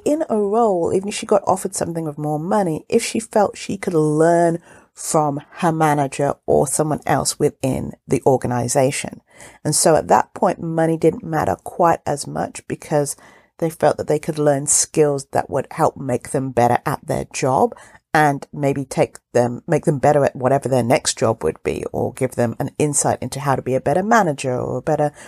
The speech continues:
whatever it might be. And I thought that was really interesting. So you either earn or you learn.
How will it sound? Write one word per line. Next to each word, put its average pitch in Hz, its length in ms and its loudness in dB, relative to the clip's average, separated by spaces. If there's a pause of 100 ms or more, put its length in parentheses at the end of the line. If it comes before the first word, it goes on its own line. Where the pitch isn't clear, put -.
(160)
whatever 151 420 4
it - 140 -6
might 123 360 -6
be. - 300 0 (380)
And 160 100 -2
I 175 60 2
thought 285 260 4
that - 120 2
was 170 140 -2
really 151 260 0
interesting. 139 600 -6
So - 160 -8
you 139 80 2
either 147 240 2 (100)
earn 294 340 2 (360)
or 190 120 4
you 165 200 2
learn. 135 600 2